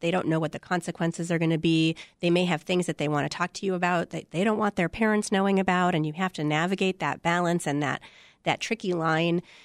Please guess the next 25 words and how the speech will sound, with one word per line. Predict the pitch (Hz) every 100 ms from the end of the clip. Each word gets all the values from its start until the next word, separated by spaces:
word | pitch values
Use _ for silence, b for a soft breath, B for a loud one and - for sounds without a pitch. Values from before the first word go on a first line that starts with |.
| B -
um, | 165 156 -
so | - 208
that | 190 185
they | 185
can | 185 190
be | 170 -
honest | 165 160 156 165 -
and | 151
forthright | - 151 151 156 147 139 -
and | 151 139 143 -
talk | - 180
about | 170 147
the | 139
things | 147 147
they | 143
need | 143
to | -
talk | 196 196
about | 165 143 135 B B
without | - 180 - 160 160
worrying | 160 160 160 143 139
about | 139 143 131 135 b b b _ _ - -
what | 185 196
the | 180
c-, | -